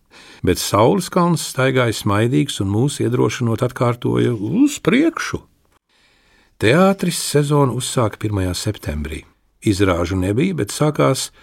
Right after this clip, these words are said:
sagatavošanās sezonas atklāšanai. Izrāde, ar ko vajadzēja uzsākt jauno izrāžu loku, bija Blaumaņa ugunī. Mēģinājumi notika pilnās dekorācijās. Bija jāsākas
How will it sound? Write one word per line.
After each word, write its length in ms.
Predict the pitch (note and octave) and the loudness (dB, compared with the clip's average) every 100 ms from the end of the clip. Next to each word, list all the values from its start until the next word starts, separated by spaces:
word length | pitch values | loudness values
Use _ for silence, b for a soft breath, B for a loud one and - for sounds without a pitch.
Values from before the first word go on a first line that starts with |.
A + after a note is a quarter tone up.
| b | b
sagatavošanās 960 | - - F3+ C#3 A#2+ B2 A2 A#2+ A2 G#2 | -6 0 2 4 2 0 0 0 0 0
sezonas 560 | - B2+ G#2+ G#2+ G2 - | 0 0 2 0 0 -2
atklāšanai. 720 | - - C#2 - D2 D2+ D2 _ _ B B B B - | -4 -8 -8 -8 -8 -10 -14 _ _ B B B B 0
Izrāde, 540 | F3 D#3 C3 A2 G2 | 0 2 2 2 0
ar 60 | F#2 | 0
ko 180 | B2 | 0
vajadzēja 440 | A2+ D3 A2 A2 G#2+ | 2 0 2 2 2
uzsākt 720 | D3+ - - G2 F2 - - | -2 -2 0 0 0 -8 -10
jauno 420 | - B2+ A#2 G2 F#2+ | 0 2 2 0 -2
izrāžu 460 | A2+ G#2 F#2+ F#2 | 0 0 -2 0
loku, 320 | A#2+ F#3 F3+ D#3 | 0 0 -2 -2
bija 220 | D3+ C3 | 0 0
Blaumaņa 560 | G2+ A#2+ D3 D3+ D3 - | 0 0 0 0 -2 -2
ugunī. 420 | D#3+ F#2+ D#2 C2 - _ _ _ _ | -2 0 -4 -8 -14 _ _ _ _
Mēģinājumi 680 | E2+ F#2 A2+ C3 B2 A#2+ A#2 A2 | 0 2 4 4 2 2 4 2
notika 320 | A2 - - | 0 -4 -2
pilnās 480 | G#2+ B2 C#3 C3 A#2+ | 4 6 6 2 0
dekorācijās. 920 | A2+ - E2+ D#2 - C#2+ C#2+ - - _ _ _ B B B B | -4 -2 -4 -4 -6 -8 -8 -12 -18 _ _ _ B B B B
Bija 360 | F#2+ A2+ A2+ A#2+ | 2 4 6 4
jāsākas 440 | C#3 A#2 F#2 E2+ | 2 0 0 -2